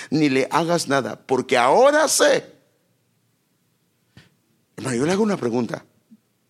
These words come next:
¿Conoce Dios nuestro interior? ¿Lo conoce el interior? Pero tiene que ser probado en los hechos. Porque le podemos decir, "Te amo, te quiero, eres, todo eso está muy bien".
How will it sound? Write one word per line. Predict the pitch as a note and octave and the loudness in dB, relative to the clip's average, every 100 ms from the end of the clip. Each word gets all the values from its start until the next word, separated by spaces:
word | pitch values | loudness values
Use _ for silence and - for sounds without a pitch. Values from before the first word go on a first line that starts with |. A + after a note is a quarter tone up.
| - | -8
¿Conoce | C#3 B2+ D3+ F#3+ | -4 -2 -2 -2
Dios | G3 | -2
nuestro | G3+ G3+ F3 | -2 -4 -6
interior? | D3 G#3 F4 - _ _ _ _ _ _ _ _ _ _ _ _ _ _ _ _ _ _ _ | -6 -6 -6 -12 _ _ _ _ _ _ _ _ _ _ _ _ _ _ _ _ _ _ _
¿Lo | - D3 | -2 0
conoce | D3 D3+ E3+ G3+ | 0 2 2 2
el | A3+ | 0
interior? | G#3+ G3 A#3 F#4 - _ _ _ _ _ _ _ _ _ _ _ _ _ _ | 0 -2 -4 -6 -10 _ _ _ _ _ _ _ _ _ _ _ _ _ _
Pero | C3 A2 | -6 -4
tiene | A#2+ A#2 | -2 -2
que | A2+ | -2
ser | A2 B2 | -2 -2
probado | A2+ G#2 B2 A#3 C4 - _ _ _ _ | -2 -4 -2 -4 -6 -12 _ _ _ _
en | A#2 | -4
los | G2 F2 | -4 -4
hechos. | G2 - - - - _ _ _ _ _ _ _ _ _ _ _ _ _ _ _ _ - | -10 -12 -14 -14 -18 _ _ _ _ _ _ _ _ _ _ _ _ _ _ _ _ -12
Porque | - D3 D#3+ | -6 -2 -2
le | C#3+ | -2
podemos | - A#2+ C#3 E3+ | -2 -2 -2 -2
decir, | D3+ - D#3 D3+ | -2 -2 -4 -4
"Te | B2 | -8
amo, | A2 D3 G#3+ A#3+ | -4 -4 -2 -2
te | - - | -4 -8
quiero, | - D#3 G3 A#3+ | -6 -2 0 2
eres, | - G#3+ G3+ - _ | 0 -2 -4 -6 _
todo | - D#4 | -6 -4
eso | - | -4
está | - | -6
muy | G3+ A3 | -2 -2
bien". | F#3 C3 - - | -2 -4 -6 -12